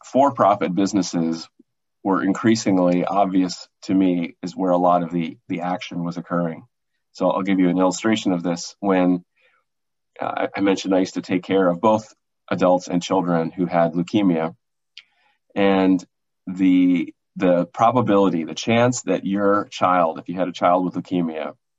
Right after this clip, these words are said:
in nineteen seventy, that that child, that he or she would make it to adulthood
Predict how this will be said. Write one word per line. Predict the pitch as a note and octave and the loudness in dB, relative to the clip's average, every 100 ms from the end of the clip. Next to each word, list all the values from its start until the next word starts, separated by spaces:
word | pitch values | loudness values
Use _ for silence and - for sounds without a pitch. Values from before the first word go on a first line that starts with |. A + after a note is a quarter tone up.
| _ _ - | _ _ -2
in | F#2 | 2
nineteen | F#2+ G#2+ - G#2 | 2 0 -2 -2
seventy, | - G2 F2 D#2+ E2+ - _ - | 2 0 0 -6 -12 -16 _ -12
that | F2 | -4
that | F#2 F2 | -2 -2
child, | G2 F2+ F#2 | 0 2 2
that | F2+ | -2
he | F#2+ | -2
or | F#2+ | -2
she | F2+ F#2+ | -2 -2
would | F2+ F2 | -2 -2
make | F2 E2+ | -4 -4
it | - | -8
to | F#2+ | -6
adulthood | F2 F2 F2 E2+ D#2+ D#2 | -4 0 -2 -2 -12 -12